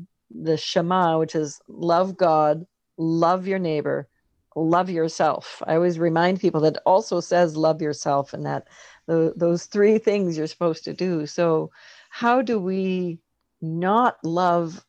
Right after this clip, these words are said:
our neighbor? How do we not love God? How do we not love ourselves? And,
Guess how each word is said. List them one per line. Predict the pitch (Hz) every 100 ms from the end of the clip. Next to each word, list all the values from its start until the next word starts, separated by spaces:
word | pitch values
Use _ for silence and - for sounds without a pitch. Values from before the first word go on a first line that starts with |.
| -
our | 147
neighbor? | 151 147 147 143
How | 160 175
do | 175
we | 160
not | 151 147 156 -
love | 151 143
God? | 139 147 147
How | 151 156
do | 156
we | 156
not | 151 - -
love | 151 151 151
ourselves? | - 143 - 160 156 151 147
And, | - 151